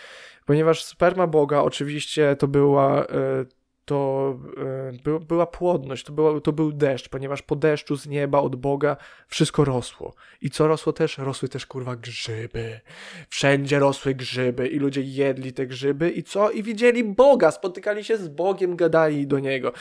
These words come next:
I tym bardziej, że Jezus co robił? Jezus wybaczał ludziom, uzdrawiał ludzi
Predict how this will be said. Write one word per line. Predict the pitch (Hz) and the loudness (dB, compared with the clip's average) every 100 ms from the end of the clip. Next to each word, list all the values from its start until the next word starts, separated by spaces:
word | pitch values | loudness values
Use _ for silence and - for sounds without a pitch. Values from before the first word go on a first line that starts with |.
| - - - - | -18 -20 -14 -8
I | 165 | 0
tym | 202 | 2
bardziej, | 202 220 208 196 | 2 0 -2 -4
że | 196 | -2
Jezus | 196 185 185 - | 0 0 -2 -4
co | - 180 | 0 4
robił? | 185 180 214 | 4 2 0
Jezus | 185 160 156 151 - | 2 2 0 -6 -8
wybaczał | 127 151 185 202 208 | -6 0 0 2 0
ludziom, | 214 196 190 175 | 0 0 -2 -2
uzdrawiał | 139 120 147 180 185 190 | -6 -6 -2 0 0 0
ludzi | 190 185 180 | 0 -2 -4